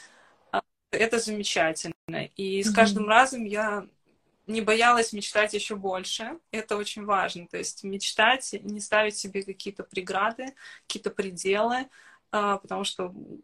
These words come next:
Speaker 1: мы блокируем себе желание развиваться, поэтому мечтайте. Мечтайте, и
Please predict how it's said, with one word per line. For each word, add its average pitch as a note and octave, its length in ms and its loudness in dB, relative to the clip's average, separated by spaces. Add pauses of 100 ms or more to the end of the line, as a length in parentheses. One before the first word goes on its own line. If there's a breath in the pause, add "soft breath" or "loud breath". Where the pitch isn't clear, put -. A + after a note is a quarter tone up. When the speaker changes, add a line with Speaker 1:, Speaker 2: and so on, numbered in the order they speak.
Speaker 1:
мы G3+ 420 -4
блокируем F#3 680 0
себе F3 480 -4 (840)
желание G3+ 520 4
развиваться, G#3+ 840 0
поэтому G#3+ 640 -4 (680)
мечтайте. G3+ 720 -6 (840 loud breath)
Мечтайте, A#3 840 0
и G3+ 420 -6